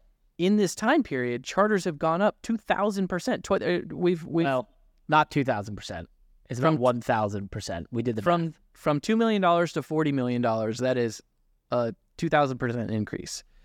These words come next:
Speaker 2: According to Josh's math here, it's one thousand percent.
Speaker 1: Well, I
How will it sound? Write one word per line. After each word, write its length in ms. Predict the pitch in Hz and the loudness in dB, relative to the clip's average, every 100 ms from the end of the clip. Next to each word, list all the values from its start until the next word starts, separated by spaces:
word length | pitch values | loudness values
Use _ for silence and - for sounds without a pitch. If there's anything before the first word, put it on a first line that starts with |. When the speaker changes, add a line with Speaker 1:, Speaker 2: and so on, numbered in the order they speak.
| _ - - _ _ _ - | _ -20 -20 _ _ _ 0
Speaker 2:
According 240 | 160 165 | 2 4
to 40 | 143 | 4
Josh's 460 | 131 123 120 107 | 4 2 0 -4
math 280 | 117 107 98 | -4 -4 -4
here, 140 | 107 | -6
it's 140 | 95 - | -6 -4
one 200 | 110 98 | -2 0
thousand 400 | 101 95 92 92 - _ | 0 0 -2 -8 -12 _
percent. 380 | - 101 80 71 - _ - - _ _ _ - - - _ _ _ _ _ _ _ - _ - | -6 -4 -2 -4 -8 _ -20 -20 _ _ _ -20 -20 -20 _ _ _ _ _ _ _ -20 _ -2
Speaker 1:
Well, 220 | 117 117 - | 0 0 -2
I 140 | - | -4